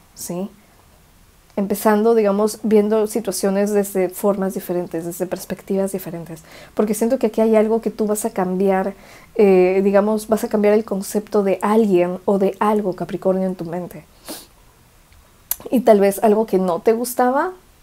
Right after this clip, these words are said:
te empiece a atraer, ¿sí? Inclu-, incluyendo un trabajo también. Se lo digo sobre todo por la carta del sol,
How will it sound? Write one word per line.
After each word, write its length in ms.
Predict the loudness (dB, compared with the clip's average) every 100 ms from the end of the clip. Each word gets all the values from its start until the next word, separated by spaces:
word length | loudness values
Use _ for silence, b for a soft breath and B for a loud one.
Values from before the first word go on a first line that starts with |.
| _
te 80 | -2
empiece 360 | 0 0 0
a 40 | -4
atraer, 440 | -6 -6 -4 -6 -8 _ -8
¿sí? 200 | -4 -4 -6 -8
Inclu-, 320 | -6 -6 -8 -2
incluyendo 580 | 0 2 2 2 0
un 120 | -2 0
trabajo 440 | 0 0 -2 -6
también. 440 | -2 -2 -2 -6 -8 B B B
Se 240 | 2 4
lo 140 | 6 6
digo 400 | 6 4 2 0
sobre 240 | 2 4
todo 260 | 4 4 4
por 140 | 0
la 100 | 0
carta 320 | 0 0 2
del 180 | 2 0
sol, 380 | 2 2 2